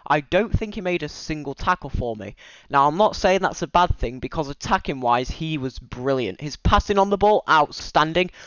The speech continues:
Long-range passes could be a bit questionable, but short-range with that ninety-six short passing was amazing. Um, dribbling out of this world.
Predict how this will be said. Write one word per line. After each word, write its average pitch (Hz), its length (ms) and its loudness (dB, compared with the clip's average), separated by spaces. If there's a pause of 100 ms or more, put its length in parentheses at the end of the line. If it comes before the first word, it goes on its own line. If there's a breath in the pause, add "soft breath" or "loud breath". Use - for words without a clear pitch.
(140 loud breath)
Long-range 240 460 2
passes 262 340 -2
could 247 160 -4
be 240 140 0
a 240 40 4
bit 240 140 2
questionable, 220 720 -2 (260 loud breath)
but 165 140 0
short-range 156 680 0
with 160 120 -8
that 143 160 2
ninety-six 147 560 -2
short 139 220 -6
passing 135 380 -6
was 123 100 -12
amazing. 123 680 -6
Um, 135 360 0 (560)
dribbling 190 680 2
out 170 220 6
of 147 60 -2
this 147 180 -8
world. 143 380 0